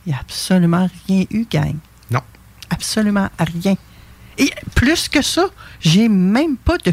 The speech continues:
Speaker 1: courriel pour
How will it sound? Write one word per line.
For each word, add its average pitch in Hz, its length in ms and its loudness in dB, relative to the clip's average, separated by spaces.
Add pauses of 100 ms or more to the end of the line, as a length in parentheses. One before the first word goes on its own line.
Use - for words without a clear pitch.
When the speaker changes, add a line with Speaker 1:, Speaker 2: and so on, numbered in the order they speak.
Speaker 1:
courriel 233 760 -2 (1000)
pour 160 280 2